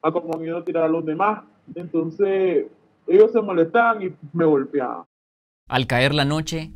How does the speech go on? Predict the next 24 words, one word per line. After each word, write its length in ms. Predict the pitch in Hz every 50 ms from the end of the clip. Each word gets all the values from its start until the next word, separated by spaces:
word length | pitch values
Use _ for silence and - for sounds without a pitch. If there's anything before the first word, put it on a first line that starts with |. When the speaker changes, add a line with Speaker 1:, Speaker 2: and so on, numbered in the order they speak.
| - - - -
Speaker 2:
Carla 280 | - - 170 180 202 208
sufrió 340 | 202 - 180 - 190 190 185
el 80 | 180
abuso 260 | 156 147 151 156 -
sexual 540 | 185 - - 143 113 - - 156 160 165 165
por 240 | - 139 123 117 117
parte 260 | - 147 151 160 156
de 140 | 165 160 165
sus 200 | 156 - 156 -
captores. 720 | - 131 - - - - 113 101 92 120 - - - - - _ _ _ _ _ _ _ _
Speaker 1:
Era 120 | - 170 180
una 140 | 185 202
celda 260 | 208 214 202 202 202 202
que 120 | 202 190
tenía, 720 | 170 170 165 165 165 170 175 180 185 185 185 185 175 - -
mm, 220 | - 175 170 170 170 151 - _ -
tenía 340 | 185 165 165 165 165 170 180
la 140 | 190 196 190
mitad 280 | 170 156 156 160 160
de 100 | 156 147
techo 340 | 147 - 143 139 - - 214 - _ _ _ _ _ -
y 80 | 165
estaba 300 | 165 - - 160 151 151
lloviendo. 560 | 151 156 151 156 180 180 180 165 151 127 127